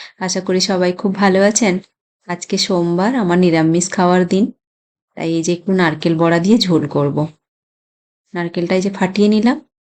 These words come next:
আর গ্লাসে জলটা ধরেও নিলাম। দেখি মিষ্টি হবে কিনা জানি না,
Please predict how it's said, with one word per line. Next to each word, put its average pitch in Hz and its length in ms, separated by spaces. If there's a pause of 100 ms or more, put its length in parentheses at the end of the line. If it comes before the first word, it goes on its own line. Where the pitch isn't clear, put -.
(160)
আর 165 140
গ্লাসে 160 340
জলটা 165 380
ধরেও 156 380
নিলাম। 151 420 (1040)
দেখি 196 280
মিষ্টি 208 380
হবে 208 180
কিনা 220 220
জানি 208 260
না, 190 260